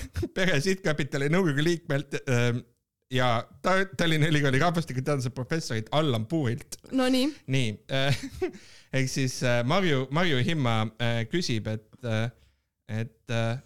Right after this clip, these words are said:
Speaker 1: aga mis see petting ikkagi siis on, mida küsimuses on kasutatud? Mina isiklikult seda sõna ei tea, mis see siis on? Ja Allan Puur vastab, et see küsimus on üle võetud naiste terviseuuringust, mis oli kaks tuhat neliteist.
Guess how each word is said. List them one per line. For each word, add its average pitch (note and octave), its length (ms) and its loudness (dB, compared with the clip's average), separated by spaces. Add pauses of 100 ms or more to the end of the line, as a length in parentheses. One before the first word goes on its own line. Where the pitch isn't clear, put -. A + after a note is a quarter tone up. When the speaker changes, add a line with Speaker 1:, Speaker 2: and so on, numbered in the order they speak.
(180)
Speaker 1:
aga C#3+ 240 0
mis A3+ 240 2
see F#3 80 0
petting D#3+ 400 0
ikkagi D#3 320 0
siis D#3+ 160 2
on, A3 160 2
mida B2+ 240 2
küsimuses C#3 400 2
on D#3 100 2
kasutatud? B2+ 640 0
Mina D3 240 4
isiklikult D3 480 0
seda C3 160 0
sõna F3+ 240 4
ei C#3+ 80 0
tea, F3+ 200 2
mis D3 200 0
see D3+ 160 0
siis D3+ 80 0
on? C3 300 0 (640)
Ja A#2 160 2 (100)
Allan D3 320 4
Puur C#3+ 100 2
vastab, C#3+ 320 -2
et A2+ 120 -4 (400)
see A3 260 2
küsimus G#3 400 2
on E3 80 4
üle G#3+ 160 4
võetud D#3+ 340 0
naiste G3+ 320 2
terviseuuringust, F#3 800 2
mis C#3 160 2
oli C3 160 2
kaks F3+ 240 0
tuhat A#2+ 240 2
neliteist. C#3+ 560 2